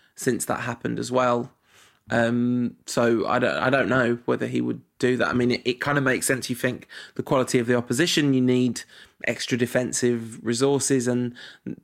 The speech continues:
that the centre-back partnership definitely needs some protection for France,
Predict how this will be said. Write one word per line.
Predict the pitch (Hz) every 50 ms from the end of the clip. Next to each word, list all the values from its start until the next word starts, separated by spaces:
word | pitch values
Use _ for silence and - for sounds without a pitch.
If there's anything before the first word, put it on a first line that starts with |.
| - 175 170 _ -
that | 143 131 120 - - - - - - - - - -
the | - - 120
centre-back | 117 - 143 143 139 143 123 127 - - -
partnership | - - 120 90 65 113 - - 117 - 139
definitely | 117 139 127 - - 131 131 120 - 113 110
needs | 120 127 123 120 117 -
some | - 110
protection | - - - - 143 - - - - 117 113 101 117 170 139
for | - - - -
France, | - - 104 110 107 110 - - - - - -